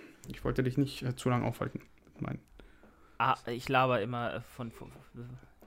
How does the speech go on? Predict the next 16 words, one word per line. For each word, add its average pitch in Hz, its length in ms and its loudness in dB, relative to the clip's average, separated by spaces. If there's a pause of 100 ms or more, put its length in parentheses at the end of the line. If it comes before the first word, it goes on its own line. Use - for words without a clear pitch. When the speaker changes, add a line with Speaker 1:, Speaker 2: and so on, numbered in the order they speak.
(280)
Speaker 2:
Anfang, 123 360 -8
also 117 320 -4
die 117 120 -8
ganze 123 280 -4
Zeit 117 340 -4 (320)
Speaker 1:
Ja, 139 80 6
Speaker 2:
durch, 123 160 0
Speaker 1:
einfach - 80 -10
labern, 147 140 4
ist 139 80 4
Speaker 2:
deswegen 107 220 0
Speaker 1:
egal. 131 140 2
Speaker 2:
ist 135 80 -2
das - 220 -6
ganz 139 260 8
gut. - 280 -4